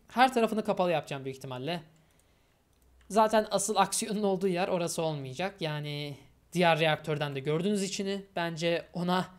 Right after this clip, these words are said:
uğraşıp da bir de şey yapmaya çalışmama gerek yok. Cam kaplama. Açıkçası. Bence lüzum yok.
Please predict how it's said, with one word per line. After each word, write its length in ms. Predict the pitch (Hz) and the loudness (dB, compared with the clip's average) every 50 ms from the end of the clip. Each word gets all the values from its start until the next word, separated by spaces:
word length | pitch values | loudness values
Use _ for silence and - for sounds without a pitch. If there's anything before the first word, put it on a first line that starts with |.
| - _ _ _ _ _ _ _ _ _ | -20 _ _ _ _ _ _ _ _ _
uğraşıp 480 | - 185 185 185 180 180 - 202 202 - | 2 4 6 6 6 6 4 0 0 2
da 120 | 175 160 | 0 0
bir 160 | 156 175 170 160 | 0 -2 -2 -2
de 100 | 170 165 | -2 -2
şey 200 | - - 175 165 | 0 0 2 2
yapmaya 320 | 160 160 - 165 160 151 | 2 0 0 -4 -6 -4
çalışmama 560 | - 156 151 147 - - 165 156 151 165 175 | -2 -4 -4 -4 -4 -4 -4 -4 -4 -4 -4
gerek 380 | 175 156 156 143 160 165 165 - | -4 -2 -2 -2 -2 -2 -4 -6
yok. 340 | 151 120 - - - - _ _ _ _ _ _ _ _ _ _ _ _ _ _ _ _ _ _ _ _ _ _ _ _ _ _ _ - _ _ _ _ _ _ _ _ - _ | -6 -6 -6 -12 -20 -20 _ _ _ _ _ _ _ _ _ _ _ _ _ _ _ _ _ _ _ _ _ _ _ _ _ _ _ -20 _ _ _ _ _ _ _ _ -14 _
Cam 240 | - 170 143 139 131 | -2 0 0 -2 -4
kaplama. 480 | - 139 - - - 120 - - - - _ _ _ _ _ _ _ _ _ _ _ _ _ - _ _ | -8 -10 -12 -10 -12 -12 -12 -12 -18 -20 _ _ _ _ _ _ _ _ _ _ _ _ _ -20 _ _
Açıkçası. 560 | 170 - - - - - 156 - - 151 - - - _ - _ _ _ _ _ _ _ _ _ _ _ _ _ _ _ _ _ _ _ _ _ _ _ _ _ _ _ _ _ _ _ _ _ _ _ _ _ _ _ | -4 -4 -4 -6 -6 -6 -4 -4 -4 -4 -6 -8 -10 _ -20 _ _ _ _ _ _ _ _ _ _ _ _ _ _ _ _ _ _ _ _ _ _ _ _ _ _ _ _ _ _ _ _ _ _ _ _ _ _ _
Bence 360 | - 202 220 208 180 196 190 175 | -4 -2 -2 0 0 2 0 0
lüzum 240 | 160 139 143 135 | 0 -4 -4 -6
yok. 260 | 123 - - - - | -8 -12 -16 -20 -20